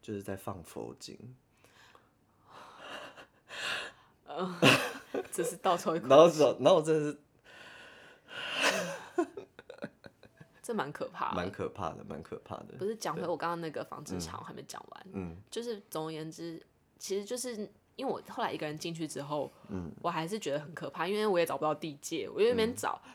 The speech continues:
Speaker 2: 然后有任何那个草一吹，我就一直觉得会有东西冲出来，我觉得太可怕。
Speaker 1: 嗯。嗯。
Speaker 2: 所以我最后还是默默地去跟阿伯说，叫阿伯带我进去。
Speaker 1: 嗯，嗯。
Speaker 2: 但是我在那个三公顷里面，真的是阿伯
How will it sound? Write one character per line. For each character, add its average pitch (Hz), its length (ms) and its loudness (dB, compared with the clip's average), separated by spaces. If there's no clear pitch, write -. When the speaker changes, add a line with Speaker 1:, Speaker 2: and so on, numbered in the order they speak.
Speaker 2:
然 170 120 2
后 226 120 2
有 175 100 4
任 214 200 0
何 165 220 -4
那 233 80 -2
个 196 100 2
草 - 260 -2
一 143 100 -4
吹， 175 240 -2
我 156 80 2
就 185 100 2
一 240 40 4
直 220 80 2
觉 147 160 -2
得 147 120 2
会 185 120 -2
有 151 60 0
东 143 120 -4
西 160 60 -6
冲 147 260 -6
出 135 220 -6
来， 82 160 0
我 151 60 -6
觉 156 120 -4
得 98 60 -4
太 139 160 0
可 - 160 -14
怕。 - 220 -6
Speaker 1:
嗯。 185 120 -6
嗯。 - 20 -8
Speaker 2:
所 - 140 0
以 202 40 4
我 160 180 0
最 214 160 0
后 190 160 -2
还 151 240 -2
是 170 120 -8
默 170 140 -4
默 156 160 0
地 170 120 2
去 147 260 -4
跟 175 340 -2
阿 170 120 6
伯 165 180 2
说， 170 260 0
叫 208 120 2
阿 160 140 4
伯 151 120 -4
带 147 180 2
我 104 220 -6
进 - 200 -12
去。 90 300 -8
Speaker 1:
嗯， 107 180 -4
嗯。 - 60 -8
Speaker 2:
但 269 120 4
是 277 40 0
我 185 140 4
在 196 260 0
那 214 100 -4
个 180 80 -2
三 175 200 -4
公 175 140 -2
顷 - 180 -10
里 151 140 -10
面， 156 200 -6
真 254 140 -4
的 233 60 -4
是 240 80 -2
阿 - 180 -4
伯 - 100 -4